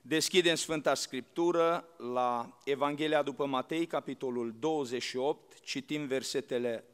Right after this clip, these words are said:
optsprezece la douăzeci și apoi mai citim un verset din Fapte unu cu opt.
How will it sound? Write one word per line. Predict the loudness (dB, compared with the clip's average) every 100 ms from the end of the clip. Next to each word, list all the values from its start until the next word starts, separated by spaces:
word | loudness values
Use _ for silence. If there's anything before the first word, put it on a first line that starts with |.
| 0
optsprezece | 0 0 -8 -6 -4 -4 -4 -4 -2
la | -2
douăzeci | 0 2 2 2 0 -2 -2 -6 -12 -20 -20 -20 -20 _ -20 _ _
și | -4 2
apoi | 2 4 2
mai | 2 0
citim | -2 -2 0
un | 0 0
verset | 0 0 0 0 -2
din | -4 -2 -2
Fapte | 0 0 0 -2 -4 -2
unu | -4 -2 -4
cu | -6 -4
opt. | -4 -4 -12 -20